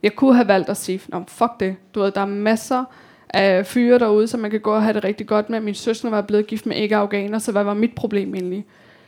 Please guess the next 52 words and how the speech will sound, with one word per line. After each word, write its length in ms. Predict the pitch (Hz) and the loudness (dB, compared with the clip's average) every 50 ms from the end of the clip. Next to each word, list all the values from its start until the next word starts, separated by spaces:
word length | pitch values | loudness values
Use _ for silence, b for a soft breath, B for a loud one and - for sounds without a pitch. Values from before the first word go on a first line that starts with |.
| b b b | b b b
Jeg 120 | - 202 - | 0 2 4
kunne 120 | 233 208 | 6 6
også 180 | 202 208 - - | 6 6 4 4
valgt 220 | 208 190 180 214 | 4 4 4 2
at 40 | 214 | 2
have 100 | 214 208 | 2 2
sagt 280 | - 214 180 185 - | 2 0 -2 -2 -4
til 100 | - 214 | -4 -4
mig 100 | 180 185 | -4 -4
selv, 200 | - - 202 175 - | -2 -2 -2 -2 0
"Ja, 180 | 190 220 247 254 - | 2 2 2 0 0
tja, 200 | - 277 240 247 | 0 0 0 2
hvad, 200 | 233 247 247 254 | 0 0 -2 -2
hvad, 240 | 247 254 247 247 247 - | 0 0 -2 -2 -2 0
der 60 | - 214 | 2 2
er 120 | 214 226 | 2 2
noget 260 | 233 233 233 233 233 | 2 2 4 4 4
derovre, 320 | 233 233 226 220 220 226 220 | 2 2 0 0 -2 -2 -2
der 100 | 214 214 | 0 0
ikke 160 | 208 208 208 | 0 0 0
har 100 | 226 220 | -2 -2
forandret 400 | 214 226 208 196 202 196 208 208 | -2 -2 -4 -4 -2 -2 -4 -4
sig, 140 | - - 214 | -4 -6 -10
som 180 | - 220 214 208 | -10 -10 -10 -6
du 120 | - 226 | -4 -4
og 120 | 208 208 | -2 -2
din 140 | - 233 226 | -2 -4 -4
familie 340 | 214 - 202 190 180 165 190 | -4 -6 -6 -6 -4 -4 -4
har 100 | 190 190 | -4 -4
gjort." 420 | 185 - 180 160 - - - - b b b b b b b b b b b b b b b b b _ _ _ _ _ _ _ - | -6 -6 -8 -8 -8 -10 -12 -16 b b b b b b b b b b b b b b b b b _ _ _ _ _ _ _ 0
Og 140 | - 226 226 | 2 4 4
jeg 160 | 220 220 220 | 4 4 2
kunne 180 | - 254 247 | 2 4 4
egentlig 340 | 240 226 220 214 220 220 214 | 4 4 2 0 0 -2 -2
bare 300 | - - 190 190 185 190 | -2 -2 -2 0 0 -2
fuldstændig 680 | 190 - 208 202 - - - 185 175 170 170 180 190 - - | -2 -2 -4 -4 -4 -4 -6 -6 -4 -4 -4 -6 -6 -8 -8
have 160 | - - - - _ - | -8 -10 -10 -6 _ 0
undgået 1080 | 226 226 226 240 254 254 254 240 _ _ _ _ _ _ _ _ - 202 190 190 185 - | 0 0 0 -2 -2 -4 -4 -6 _ _ _ _ _ _ _ _ -4 -2 0 0 0 0
al 160 | - 202 196 - | 0 -2 -2 -2
den 140 | 202 196 196 | -4 -6 -4
her 80 | 196 196 | -6 -8
hovedpine 680 | - - - 240 262 269 262 262 - - 220 214 214 | -4 -2 0 2 2 2 2 0 -4 -8 -8 -6 -6
med 80 | 208 190 | -6 -6
at 80 | 190 - | -6 -6
så 100 | - 214 | -8 -8
gå 180 | - 214 - - | -6 -6 -4 -2
offentligt 420 | 208 214 - - 247 220 214 208 | -4 -4 -4 -4 -6 -4 -4 -2
ud 140 | 202 196 175 | -2 -2 -2
med 140 | 175 208 202 | -4 -6 -8
sådan 180 | - - 190 | -8 -8 -8
en 120 | 196 202 202 | -8 -8 -8
historie. 480 | 208 - - - - - - - 214 | -10 -12 -12 -10 -10 -8 -8 -10 -12